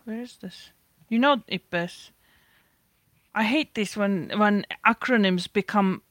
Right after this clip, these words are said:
so common that you have to search for ages to, to find what they stand for. They become almost like a bur-, word. Anyway, there's a, it's a,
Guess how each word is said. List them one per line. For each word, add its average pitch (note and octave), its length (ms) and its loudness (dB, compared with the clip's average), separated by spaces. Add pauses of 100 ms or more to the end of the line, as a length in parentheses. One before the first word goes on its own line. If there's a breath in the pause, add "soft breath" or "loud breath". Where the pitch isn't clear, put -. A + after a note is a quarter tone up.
so - 400 0
common F3 560 0 (380 soft breath)
that E3+ 180 2
you G3+ 100 0
have G#3 200 0
to G3+ 100 -10
search G#3 340 0
for G3+ 240 -2
ages F3+ 640 -4
to, - 280 -12 (220)
to - 100 -14
find F3 380 2
what F3+ 180 -4
they F#3 140 -2
stand F#3+ 400 -2
for. C#4 260 0 (920 soft breath)
They G3 100 -4
become G3 400 -2
almost F3+ 400 -4
like F3 240 -6
a F3+ 60 -10
bur-, F#3+ 320 -6 (260)
word. G3 460 -4 (2500)
Anyway, F3 280 2
there's F3 260 -4
a, F3 140 -4
it's - 180 -10
a, F3 320 -2